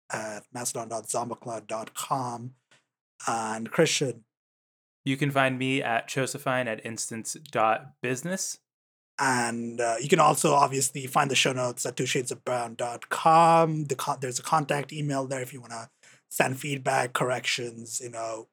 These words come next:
Speaker 1: uh, Chri-, Christian's hot takes about Neo Yokio, which is garbage.
Speaker 2: <laughs>
Speaker 1: Uh,
Speaker 2: It's a good show.
Speaker 1: yeah, so, yeah, that, that's that.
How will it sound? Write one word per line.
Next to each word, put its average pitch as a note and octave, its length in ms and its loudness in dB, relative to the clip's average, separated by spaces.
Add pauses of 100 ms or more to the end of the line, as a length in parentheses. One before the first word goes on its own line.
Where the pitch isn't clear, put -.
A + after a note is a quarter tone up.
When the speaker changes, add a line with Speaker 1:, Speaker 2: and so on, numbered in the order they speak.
(100)
Speaker 1:
uh, G#2+ 300 -8 (320)
Chri-, - 280 -4
Christian's C3+ 340 0
hot B2+ 260 -2
takes B2 280 -2
about A#2 280 -8 (200)
Neo B2+ 380 -2
Yokio, A#2+ 640 -4
which B2 140 -8
is A#2 80 -8
garbage. A2 520 -8
Speaker 2:
<laughs> - 60 -4 (680)
Speaker 1:
Uh, C3 320 6
Speaker 2:
It's B2 80 -2
a - 20 -6
good A2+ 180 -4
show. - 120 0
Speaker 1:
yeah, E3 240 8
so, D3+ 400 4 (160)
yeah, G#3 200 8
that, F3 240 6
that's G3 280 6
that. D#3+ 320 2